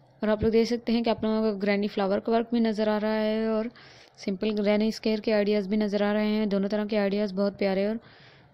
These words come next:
खूबसूरत लग रहे हैं। और स्पेशली अगर हम कलर स्कीम की बात करें तो कलर स्कीम बहुत खूबसूरत रखी गई है इन टॉप आइडियाज़ में और बहुत स्टाइलिश और अट्रैक्टेबल लुक दे रही है। फेस्टिवल टॉप के तौर पे भी आप लोग इनको यूज़ कर सकते हैं। इसके अलावा आप लोग इनको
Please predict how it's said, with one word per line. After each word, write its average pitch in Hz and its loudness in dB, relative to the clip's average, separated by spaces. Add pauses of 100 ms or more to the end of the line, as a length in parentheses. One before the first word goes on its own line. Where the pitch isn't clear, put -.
खूबसूरत 208 0
लग 220 0
रहे 220 0
हैं। 226 2
और 226 2
स्पेशली 208 -4
अगर 220 0
हम 214 -2 (800)
कलर 214 4
स्कीम 240 0
की 240 4
बात 220 2 (480)
करें 220 4
तो 226 0
कलर 202 0
स्कीम 220 -2
बहुत 190 0
खूबसूरत 208 -2
रखी 226 0
गई 226 4
है 226 2
इन 214 -2
टॉप 208 0
आइडियाज़ 202 -2
में 220 -2
और 226 -2 (720)
बहुत 214 2
स्टाइलिश 214 0
और 226 0
अट्रैक्टेबल 208 0
लुक 226 0
दे 220 2
रही 220 2
है। 220 0
फेस्टिवल 220 -2
टॉप 226 -2
के 233 -2
तौर 226 0
पे 226 0
भी 226 2
आप 208 0
लोग 208 -2
इनको 220 -4 (640)
यूज़ 220 4
कर 226 2
सकते 220 -2
हैं। 233 4
इसके 226 -2
अलावा 208 4
आप 202 -2
लोग 208 0
इनको 214 0